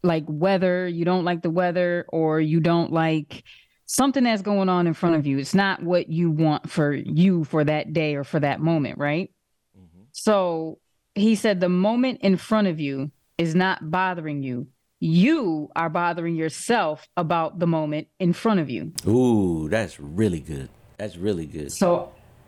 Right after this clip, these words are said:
Speaker 1: I am now practicing that. Whether some, the person in front of you is driving too slow and you're in a rush, it's not them.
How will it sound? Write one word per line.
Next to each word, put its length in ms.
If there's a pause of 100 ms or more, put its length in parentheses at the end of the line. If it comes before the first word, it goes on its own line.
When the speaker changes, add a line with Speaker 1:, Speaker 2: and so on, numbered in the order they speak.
(120)
Speaker 1:
I 240
am 560
now 400
practicing 800
that. 300 (720)
Whether 300
some, 300
the 80
person 380
in 80
front 220
of 120
you 140
is 100
driving 400
too 160
slow 340
and 120
you're 140
in 100
a 60
rush, 440 (260)
it's 180
not 340
them. 420